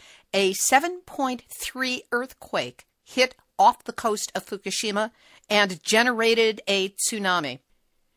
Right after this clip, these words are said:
We watched this in real time over the internet as workers were evacuated from the Fukushima Daiichi facility.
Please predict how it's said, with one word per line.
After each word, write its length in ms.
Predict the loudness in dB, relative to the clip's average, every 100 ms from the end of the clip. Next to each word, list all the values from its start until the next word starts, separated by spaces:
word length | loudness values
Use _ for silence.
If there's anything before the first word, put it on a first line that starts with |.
| _ -6
We 140 | -4
watched 520 | 2 2 2 -2 -8
this 380 | -4 -2 -2 -8 -6
in 300 | -6 -6 -6
real 260 | -6 -6
time 640 | -8 -4 -2 0 -2 -6 -12 _ _
over 460 | -6 -2 -2 -2 -6 -10
the 140 | -10
internet 560 | -8 -8 -8 -6 -6 -8 _ _ _ _ _ 4
as 340 | 6 6 2 -8
workers 500 | -4 -2 -2 -4 -2
were 200 | -4 -2
evacuated 1000 | -2 2 2 2 -2 -4 -4 -4 -6 -8
from 340 | 0 0 2
the 120 | -4 -8
Fukushima 540 | -10 -6 -4 -2 0
Daiichi 640 | 0 0 -2 -2 -4 -4 -8
facility. 640 | -6 -4 -2 -4 -6